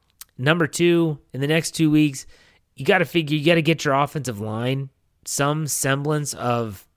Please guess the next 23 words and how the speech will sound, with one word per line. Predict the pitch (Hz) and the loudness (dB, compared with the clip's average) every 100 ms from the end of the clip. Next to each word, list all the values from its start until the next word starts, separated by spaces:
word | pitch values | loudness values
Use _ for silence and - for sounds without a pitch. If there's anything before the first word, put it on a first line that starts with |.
| _ _ _ _ _ _ _ | _ _ _ _ _ _ _
cohesiveness, | - 143 - 147 160 185 170 185 196 - | 0 0 2 2 2 2 0 -2 -2 -8
we'll | 135 | -4
put | 156 156 | 0 0
it | |
that | 147 165 170 | 2 0 0
way. | 175 185 175 _ _ _ _ _ _ | -2 -4 -8 _ _ _ _ _ _
And | 147 151 156 135 | 2 4 4 0
defensively, | 170 156 190 190 196 180 | -4 0 -2 0 0 0
you | 170 | 0
just | 156 151 | 0 0
gotta | 160 151 | 0 0
get | 139 | 0
the | 131 | 0
rust | 120 113 85 | -2 -2 -8
off. | 65 - | -12 -14
You | - 120 | -6 2
gotta | 143 | 2
get | 143 143 - | 2 0 -2
players | 139 139 131 | -2 0 -2
like | 123 | -4
Minkah | 123 135 135 | -4 -6 -4
out | 127 123 | -4 -4
there. | 131 123 120 | -2 -2 -4